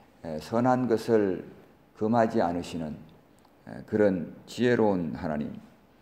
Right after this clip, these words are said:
우리에게 정말 유익한 것을 주기를 기뻐하시는 그런 지혜로운 하나님께서 이 땅을 통치하고 계십니다. 그래서 사탄도 아니고 어떤 세력도 아니고 그리고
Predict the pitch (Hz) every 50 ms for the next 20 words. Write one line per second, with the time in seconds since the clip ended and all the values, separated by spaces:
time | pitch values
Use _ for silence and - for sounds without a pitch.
0 | _ _ _ _ _ _ _ _ _ _ _ _ _ - - 98 - - - 104
1 | 110 117 113 107 110 107 - 101 101 117 127 127 131 117 123 131 147 143 - 156
2 | 143 143 127 135 131 - 139 131 120 110 98 82 - - - - - - 117 117
3 | 117 107 101 92 82 80 - - - - - - - 104 - - 95 87 80 -
4 | - 78 76 78 92 85 80 - - - - - - - _ _ _ _ - 92
5 | 92 90 87 - - 101 110 113 127 127 120 113 98 92 101 95 95 90 90 -
6 | 80 78 - - 82 82 90 90 - - - - 90 - - 87 87 87 87 85
7 | - 92 87 78 - - 85 80 80 71 69 - 73 69 69 - - - - -
8 | _ _ _ _ _ _ _ _ _ _ - - - - - - - - - _
9 | _ _ _ _ _ _ _ _ _ _ _ _ _ _ - 123 131 127 127 139
10 | 139 127 117 110 98 - - - - 131 127 - - 147 131 131 117 120 113 101
11 | 98 98 92 107 110 104 95 85 - - - - - - - 104 107 - - 120
12 | 113 110 101 98 - - 113 - - 117 104 98 107 101 92 87 - - - -
13 | - - - _ _ _ _ 120 117 113 95 92 92 87 95 101 92 87 76 -
14 | - - - - 110 95 95 87 98 92 87 95 123 131 - -